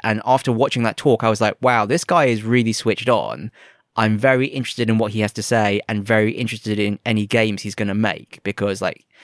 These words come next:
he has some very interesting ideas and he's clearly a very smart guy. So it was just so weird for me, 'cause, like,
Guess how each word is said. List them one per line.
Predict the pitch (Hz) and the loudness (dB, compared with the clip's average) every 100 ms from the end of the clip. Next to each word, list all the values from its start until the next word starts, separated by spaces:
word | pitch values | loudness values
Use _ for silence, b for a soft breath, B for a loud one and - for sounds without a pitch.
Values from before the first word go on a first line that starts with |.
| b b b b | b b b b
he | - 120 | -2 0
has | 117 110 | 0 -2
some | 110 101 | -2 -4
very | 104 120 120 110 104 107 - _ _ _ - | 0 2 2 2 0 -4 -12 _ _ _ -4
interesting | 123 117 113 - 107 104 107 104 _ _ _ _ - | -2 -2 -4 0 0 2 -4 -8 _ _ _ _ -4
ideas | 98 95 120 117 127 143 | -4 0 2 4 0 -2
and | - 101 | -6 -6
he's | 101 | -6
clearly | - 113 101 | 0 0 0
a | 101 | -2
very | 104 101 | -2 -2
smart | - 92 - | -4 -8 -6
guy. | 80 78 - _ B B B B | -8 -8 -14 _ B B B B
So | - 113 113 107 b b b b b _ _ _ _ _ _ _ _ | 2 4 4 0 b b b b b _ _ _ _ _ _ _ _
it | 170 | 2
was | 165 | 4
just | 180 180 | 4 4
so | |
weird | 147 175 156 | 6 6 4
for | 139 | 0
me, | 156 | 0
'cause, | 123 113 | 0 2
like, | 120 | 0